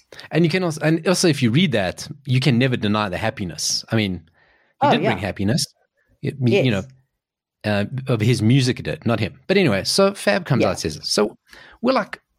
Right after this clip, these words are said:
Speaker 1: "Okay, that's Fab saying." Then I'm going, "Oh, I don't know what else to think," because I was reading some of the tributes from various people, and I go, "I'm very conflicted." And I send a message to yourself and Barrett.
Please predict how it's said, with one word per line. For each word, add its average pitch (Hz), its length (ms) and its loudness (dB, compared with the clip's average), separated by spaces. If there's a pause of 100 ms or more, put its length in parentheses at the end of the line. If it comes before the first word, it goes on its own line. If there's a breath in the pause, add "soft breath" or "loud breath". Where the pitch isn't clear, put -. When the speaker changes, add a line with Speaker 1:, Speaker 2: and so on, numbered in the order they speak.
(120)
Speaker 1:
"Okay, 120 240 -2 (140)
that's - 180 -2
Fab 101 240 0
saying." 85 200 -4 (800 soft breath)
Then 202 420 4 (160)
I'm 156 280 2
going, 120 280 2
"Oh, - 400 0
I 139 100 2
don't 233 100 6
know 285 100 6
what 175 140 4
else 95 220 0
to - 100 -2
think," - 440 2
because 120 400 0 (100)
I 117 60 2
was 98 140 -4
reading 165 280 4
some 131 220 2
of 98 60 2
the 95 60 2
tributes 117 400 -2
from 92 200 -2
various 87 280 0
people, 104 540 0 (460 soft breath)
and 147 160 2
I 135 40 0
go, 127 80 2
"I'm 127 200 2
very 127 260 0
conflicted." 233 540 -2
And 104 100 0
I 107 60 0
send 165 240 4
a 151 40 4
message 117 440 0
to 104 100 0
yourself 98 340 -2
and 101 80 2
Barrett. 82 320 -2